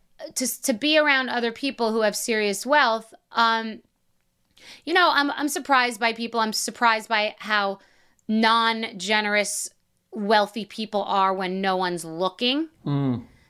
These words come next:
Speaker 1: They're very generous when it's at a big charity event or when people are looking. But I know, because I've done three hundred million dollars in relief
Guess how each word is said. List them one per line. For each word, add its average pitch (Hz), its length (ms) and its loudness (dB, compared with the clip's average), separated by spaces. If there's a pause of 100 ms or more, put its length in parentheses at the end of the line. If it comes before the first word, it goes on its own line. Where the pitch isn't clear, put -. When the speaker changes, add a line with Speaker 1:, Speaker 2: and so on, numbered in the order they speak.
(120)
Speaker 1:
They're 220 160 2
very 226 400 2
generous 220 500 -2
when 208 140 -2
it's 185 100 -6
at 202 80 -2
a 190 40 -2
big 185 200 -4
charity 262 380 2
event 233 320 0
or 208 60 -4
when 196 100 -6
people 196 260 -8
are 185 120 -2
looking. 226 260 -2
But 214 180 -2
I 254 360 2
know, 226 340 0
because 185 220 -4
I've 202 220 0
done 202 200 -4
three 208 160 -6
hundred 202 240 -4
million 196 220 -2
dollars 185 300 0
in 185 100 -6
relief 180 440 -4